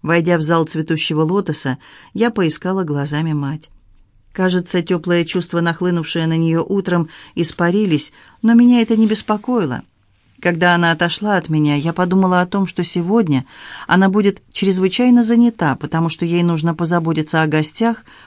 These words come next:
конкурсах и празднестве. Мы начали с состязания в рисовании. Мою вышивку нельзя было назвать искусной. Я плохо играла на цитре, но рисовала я еще хуже.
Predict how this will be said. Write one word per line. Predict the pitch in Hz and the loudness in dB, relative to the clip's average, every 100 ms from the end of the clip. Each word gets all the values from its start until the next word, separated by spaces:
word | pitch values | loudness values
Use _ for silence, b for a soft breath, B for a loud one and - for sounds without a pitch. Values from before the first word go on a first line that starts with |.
| B | B
конкурсах | - 220 214 151 - 131 | 2 2 2 -2 -6 -8
и | - 175 | -6 -4
празднестве. | 175 156 127 - - - 165 _ _ _ _ _ - | -2 -2 -2 -6 -10 -14 -20 _ _ _ _ _ -2
Мы | 156 160 - | 2 4 4
начали | 175 175 160 165 | 2 2 2 0
с | 156 | 0
состязания | 165 156 160 151 160 165 156 | -2 -4 -2 0 2 2 2
в | |
рисовании. | 156 151 160 165 208 202 147 135 b b b b b _ | 0 0 0 0 2 2 2 -2 b b b b b _
Мою | 170 165 160 | 0 2 4
вышивку | 165 170 151 | 2 -2 -2
нельзя | 165 165 160 226 | 0 0 2 2
было | 190 170 | 2 2
назвать | 156 156 156 156 | 2 2 2 0
искусной. | - - 160 - 151 143 B B | -4 -2 -2 0 0 0 B B
Я | - 202 | 0 0
плохо | 208 226 220 208 | 2 0 2 0
играла | 202 208 208 | 2 0 2
на | 202 | 0
цитре, | 202 247 233 160 151 B B B | 0 -2 0 0 -2 B B B
но | 175 | 0
рисовала | 175 - 185 220 | 0 0 0 2
я | 190 165 156 | 2 2 2
еще | 151 175 | 2 -2
хуже. | 165 156 139 139 | -2 -4 -4 -8